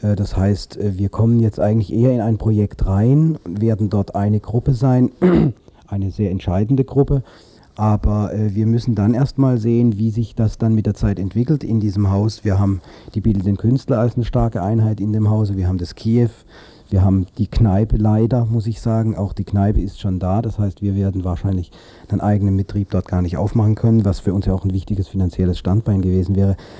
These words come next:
Also ich muss schon sagen, ähm, jetzt vielleicht auch als persönliche Meinung, ich denke, wir haben das nicht erreicht, was wir wollten, aber es ist ein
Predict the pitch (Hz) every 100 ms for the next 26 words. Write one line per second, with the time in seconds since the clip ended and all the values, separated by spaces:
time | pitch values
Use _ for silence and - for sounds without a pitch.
0 | - 117 117 127 139 - 123 107 107 131
1 | 143 139 - - - - _ - - 123
2 | 123 123 120 104 _ _ - _ _ _
3 | _ _ 117 110 - 113 110 90 101 101
4 | - 107 101 117 135 120 113 117 120 123
5 | 117 - - _ - _ - - - 127
6 | 113 117 117 117 104 127 156 - 113 117
7 | 110 - 101 101 95 104 117 - - 113
8 | 107 104 104 98 107 104